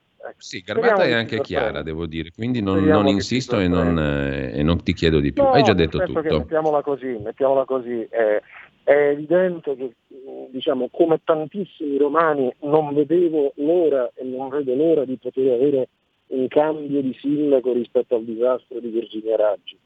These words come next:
Speaker 1: Ed è evidente che come tanti romani non ho nessuna intenzione di rivedere il P D, diciamo, al comando della situazione. Ciò detto, diciamo così, si sarebbe potuto sperare da parte del centrodestra in una scommessa più chiara, più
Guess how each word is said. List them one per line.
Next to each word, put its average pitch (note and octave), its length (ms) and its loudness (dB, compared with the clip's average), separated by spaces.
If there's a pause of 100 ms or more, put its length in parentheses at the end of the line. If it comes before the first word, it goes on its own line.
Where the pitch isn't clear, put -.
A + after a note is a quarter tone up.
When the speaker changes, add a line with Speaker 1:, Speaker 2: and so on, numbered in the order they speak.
(400)
Speaker 1:
Ed A2 160 -2
è B2 100 4
evidente D3 580 0
che A#2+ 140 -4
come B2 280 -6
tanti C3 340 -4
romani B2+ 420 -2
non A#2 160 -4
ho A#2 60 0
nessuna A#2+ 400 -2
intenzione B2+ 600 -2
di A#2 100 -4
rivedere A2+ 640 0 (380)
il C#3 220 -2
P - 140 -14
D, D#3 380 0
diciamo, C#3+ 400 0
al C#3 120 0
comando D3 440 -2
della C3+ 240 -2
situazione. B2 560 -8 (880)
Ciò F#3 160 -2
detto, C3+ 400 -6
diciamo B2+ 360 -2
così, B2 420 -2
si B2 160 -6
sarebbe C3 380 0
potuto C3 380 -8
sperare B2 480 0
da A#2+ 120 -2
parte A2 280 -8
del A2 140 -4
centrodestra A#2 840 -4
in A2+ 100 -4
una A#2 400 -4 (440)
scommessa C#3 600 -2
più B2+ 200 -12
chiara, C3 560 0
più B2 160 -16